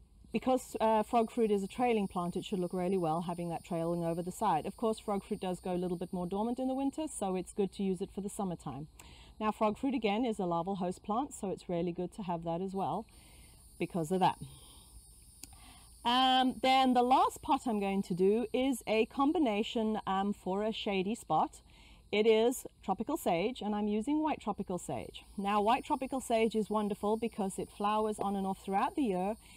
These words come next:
It is a great, uh, pollinator plant for our hummingbirds, our butterflies. We had a bumblebee here busy checking out a few minutes ago. In with that, I'm going to add a lyre leaf sage, and then I'm going to use the last twin flower.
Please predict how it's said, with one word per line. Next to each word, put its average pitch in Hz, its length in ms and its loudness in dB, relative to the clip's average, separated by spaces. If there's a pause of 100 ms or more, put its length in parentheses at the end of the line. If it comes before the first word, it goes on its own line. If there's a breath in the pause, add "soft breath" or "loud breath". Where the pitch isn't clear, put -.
(400 loud breath)
It 202 100 6
is 185 160 4
a 180 80 2
great, 190 540 2
uh, 185 100 4
pollinator 262 500 0
plant 208 320 -4
for 170 140 -4
our 156 140 -2
hummingbirds, 233 640 0
our 175 120 0
butterflies. 220 800 2
We 202 140 2
had 196 180 2
a 175 40 0
bumblebee 214 560 0
here 220 200 0
busy 214 280 -2
checking 196 380 -2
out 190 220 2
a 214 40 -8
few 262 180 -2
minutes 311 280 0
ago. 139 280 -6 (640 loud breath)
In 226 180 4
with 269 140 0
that, 226 200 6
I'm 214 140 2
going 202 220 0
to - 160 -2
add 170 120 2
a 160 60 0
lyre 185 340 2
leaf 262 260 -4
sage, 196 540 -2
and 180 140 -2
then 180 100 -2
I'm 180 140 -2
going 180 260 -2
to - 100 -8
use 180 260 0
the 165 100 -4
last 151 320 -4
twin 147 200 -6
flower. - 380 -10